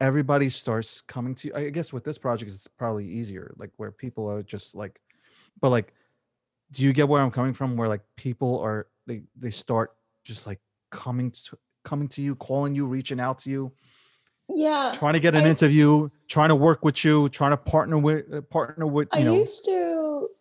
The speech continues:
Speaker 2: yeah, like, I used to think that, um, you know, like, getting rejected and all this type of stuff, like, when I look back at, at it now, I'm just like, "Damn, like, I just had nothing good to offer."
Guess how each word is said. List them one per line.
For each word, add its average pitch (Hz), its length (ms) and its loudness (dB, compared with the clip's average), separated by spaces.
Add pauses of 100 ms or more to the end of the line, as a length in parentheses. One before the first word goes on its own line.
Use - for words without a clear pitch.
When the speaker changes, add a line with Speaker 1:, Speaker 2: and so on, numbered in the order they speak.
(260)
Speaker 2:
yeah, 311 280 2
like, 294 220 0
I 294 80 0
used 302 360 0
to 415 120 -2 (140)
think 294 300 -2 (760)
that, 220 680 4
um, 208 580 -4 (460)
you 240 100 4
know, 226 140 4
like, 196 160 4
getting 233 260 2
rejected 214 460 -2
and 208 100 -6
all 196 120 -8
this 214 100 -8
type 208 160 -8
of 202 120 -6
stuff, 190 460 -4 (720)
like, 190 360 0 (1300)
when 269 140 6
I 262 60 6
look 311 200 4
back 294 240 4
at, - 240 -4
at 208 140 2
it 185 100 0
now, 196 320 -4
I'm 254 100 0
just 226 160 -4
like, 214 180 -2 (300)
"Damn, 233 640 -6
like, 202 140 -8
I 214 80 0
just 262 180 -6
had 240 140 -6
nothing 214 280 -6
good 202 180 -8
to 208 100 -8
offer." 208 520 -2